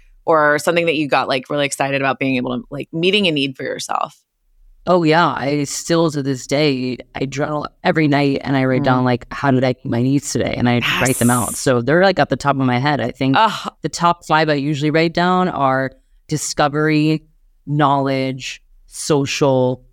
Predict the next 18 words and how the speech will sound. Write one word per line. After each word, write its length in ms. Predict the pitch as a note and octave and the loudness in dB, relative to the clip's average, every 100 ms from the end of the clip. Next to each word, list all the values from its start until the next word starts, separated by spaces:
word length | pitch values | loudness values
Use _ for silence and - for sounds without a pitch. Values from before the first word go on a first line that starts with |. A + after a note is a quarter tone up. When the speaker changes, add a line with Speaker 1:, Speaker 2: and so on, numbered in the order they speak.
| _ | _
Speaker 2:
comfort, 800 | - D3+ C#3+ - C3 A#2 A#2 - _ - _ | -4 -2 -2 -2 -2 0 -2 -6 _ -20 _
and 580 | D#3 C#3 C3 C3 B2+ - - | -2 0 0 -2 -4 -8 -6
adventure. 760 | C#3 C3+ B2 C3+ G#3+ A#3 C4+ C#4 - _ F3 | -4 -2 -2 0 2 4 2 0 -8 _ 0
And 140 | E3 | 2
Speaker 1:
Mm. 60 | D3 | 2
Speaker 2:
I 80 | |
think 400 | D3 - F#3+ A#3 - | -2 -2 2 2 0
what's 300 | - D#3 E3 | -6 -6 -4
interesting 560 | - D3+ D3+ F3 G3 F#3 | -2 -2 0 -2 0 2
out 100 | E3 | 2
of 100 | D3+ | 0
all 220 | C3 C3+ | -2 -2
those, 300 | C#3+ G3 G3+ | 2 2 2
it's 160 | E3+ E3 | 0 0
like, 120 | D3+ | 0
I 60 | C3+ | 0
could 160 | F3+ | 2
have 120 | F3 | 0